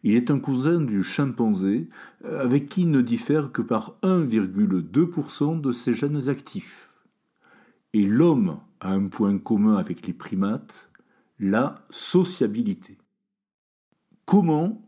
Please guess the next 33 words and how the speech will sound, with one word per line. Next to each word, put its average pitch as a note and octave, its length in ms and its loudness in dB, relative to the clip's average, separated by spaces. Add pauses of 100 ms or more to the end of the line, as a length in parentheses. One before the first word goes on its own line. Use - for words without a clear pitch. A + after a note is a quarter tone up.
(160)
et A#2+ 180 2
quand F3 240 4
le D#3+ 100 2
langage A#2+ 420 2
humain A2+ 220 4
est-il G#2 300 0
apparu ? F#2+ 480 -2 (500)
Ça, - 520 -4
on A#2+ 80 2
n'en A2 180 2
sait A#2+ 200 -2
trop - 240 -2
rien. F2 280 -4 (760)
Selon D#3+ 540 4
les D3+ 80 6
diverses B2 480 2
hypothèses, B2 1000 2
euh, G#2 500 2
selon B2+ 400 2
les A#2 160 4
théories, A2 580 2 (540)
on A2+ 140 4
estime D3 460 2
qu'il B2+ 180 2
a A2+ 80 4
pu B2+ 240 4
émerger A#2 440 2
entre A#2 460 2
moins A2+ 580 4
cent A#2+ 280 -2
cinquante G#2 500 0
mille F#2+ 300 0
ans A2 260 -2